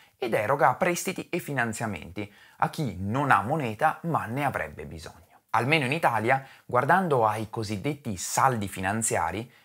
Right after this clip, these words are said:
si vede che le famiglie hanno un saldo finanziario positivo, cioè hanno dei risparmi che investono nel sistema finanziario, mentre al contrario lo Stato e le imprese hanno saldi finanziari negativi,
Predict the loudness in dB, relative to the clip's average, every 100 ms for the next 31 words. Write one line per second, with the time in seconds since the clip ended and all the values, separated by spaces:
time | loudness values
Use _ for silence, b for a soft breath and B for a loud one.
0 | b -4 0 2 2 0 -2 0 -2 0
1 | 0 0 0 0 -2 -6 -2 0 2 0
2 | -4 -8 6 6 6 2 0 -4 -2 0
3 | 0 -2 -6 -6 -8 -4 -4 -4 b _
4 | -4 -2 0 -2 -2 -2 -2 -4 2 4
5 | 4 -2 -8 -10 _ -6 -4 -4 0 0
6 | 0 -2 0 0 -2 -6 -8 -10 -8 -10
7 | -10 -14 -14 -14 -12 -12 -14 B B B
8 | -8 -8 -8 -2 0 2 2 2 0 -2
9 | B B B -20 -14 2 2 2 -12 _
10 | -6 -4 -2 0 2 2 2 0 0 0
11 | 0 -2 4 4 4 -4 -4 -2 -2 -2
12 | -2 -4 -2 -2 0 -4 -4 -8